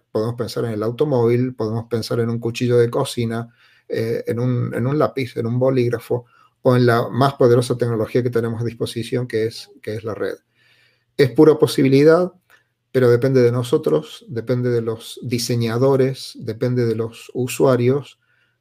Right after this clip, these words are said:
ah, hacer efectivas las posibilidades que están encerradas en la promesa de la tecnología.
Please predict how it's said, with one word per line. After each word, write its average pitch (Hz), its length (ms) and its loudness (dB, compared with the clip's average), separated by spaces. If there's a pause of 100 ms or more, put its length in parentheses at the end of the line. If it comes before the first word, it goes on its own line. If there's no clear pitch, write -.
(160)
ah, 117 460 -2
hacer 123 240 4
efectivas 139 800 0
las 117 240 -4
posibilidades 123 760 2
que 123 100 -6
están 123 220 -2
encerradas 123 580 0
en 123 60 -2
la 113 100 -4
promesa 117 520 -2
de 107 100 -4
la 101 160 -8
tecnología. 104 640 -14